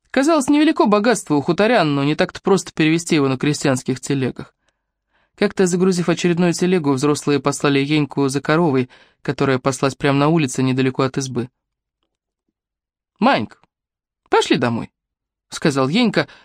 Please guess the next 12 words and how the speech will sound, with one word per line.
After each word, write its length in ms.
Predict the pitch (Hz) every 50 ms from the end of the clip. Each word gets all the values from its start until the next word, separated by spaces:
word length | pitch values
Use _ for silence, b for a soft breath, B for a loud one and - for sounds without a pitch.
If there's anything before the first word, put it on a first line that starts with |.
| B B _
погладив 480 | - 165 147 160 175 170 147 151 -
коровью 400 | - - 147 147 143 127 127 135
морду 420 | 135 156 185 202 180 147 151 135 B B B B B
и 120 | - 147 135
потрогав 500 | - 139 135 - 147 135 135 127 - 139
острые 300 | 131 - - 143 135 135
рога. 340 | 143 143 127 120 110 131 - _ _ _ _ _ _ _ _ _ _ _ _
Корова 380 | - 180 - 208 202 170 165
с 100 | 151 -
любопытством 520 | 156 147 147 139 - 156 147 - - 143 139
оглядела 500 | 135 131 143 139 135 156 165 151 143 131
пришедшего, 640 | - 131 131 - 170 165 - - - 135 131 127